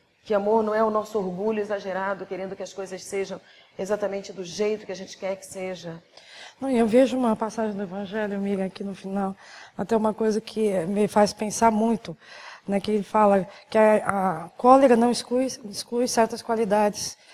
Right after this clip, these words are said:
Speaker 2: mas se impede que se faça muito bem. E ele fala, inclusive, no final, que todos nós podemos mudar uma desculpa que a gente usa.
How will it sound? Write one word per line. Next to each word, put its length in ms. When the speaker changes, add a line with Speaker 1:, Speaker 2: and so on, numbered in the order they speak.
Speaker 2:
mas 220
se 100
impede 380
que 80
se 120
faça 280
muito 200
bem. 140
E 40
ele 140
fala, 300
inclusive, 600
no 160
final, 440
que 200
todos 480
nós 220
podemos 280
mudar 280
uma 160
desculpa 540
que 100
a 40
gente 280
usa. 340